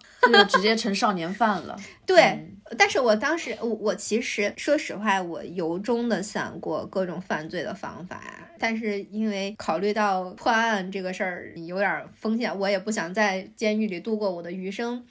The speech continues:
Speaker 1: 嗯。
Speaker 2: 就是这些，嗯，我都没有去做。嗯，然后我爸看到我割腕儿，他就放心的走了。
Speaker 1: 他都没报警是吗？
Speaker 2: 他不仅没报警，而且他当时说：“你就会吓唬你妈。”然后他就走了。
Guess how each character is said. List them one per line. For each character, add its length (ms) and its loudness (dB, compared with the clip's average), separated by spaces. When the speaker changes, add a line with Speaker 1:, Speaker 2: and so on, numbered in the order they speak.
Speaker 1:
嗯。 100 -10
Speaker 2:
就 120 -2
是 160 0
这 120 -2
些， 400 0
嗯， 160 -6
我 100 -2
都 120 -2
没 100 0
有 160 -4
去 180 -8
做。 360 -2
嗯， 280 -6
然 160 0
后 120 0
我 120 -2
爸 160 2
看 200 -6
到 120 -2
我 80 -4
割 200 -4
腕 120 2
儿， 80 2
他 80 -8
就 80 -6
放 220 -4
心 100 -6
的 120 -4
走 320 -8
了。 260 -12
Speaker 1:
他 100 2
都 60 4
没 160 4
报 240 6
警 280 -2
是 120 -8
吗？ 320 -6
Speaker 2:
他 140 4
不 120 2
仅 120 2
没 140 4
报 180 2
警， 200 -4
而 140 -4
且 120 -2
他 140 2
当 320 -4
时 120 -2
说 300 -2
：“你 140 0
就 160 0
会 120 -2
吓 220 -2
唬 140 -8
你 100 -6
妈。” 320 -12
然 120 -6
后 60 -4
他 80 -4
就 100 -4
走 160 -10
了。 160 -14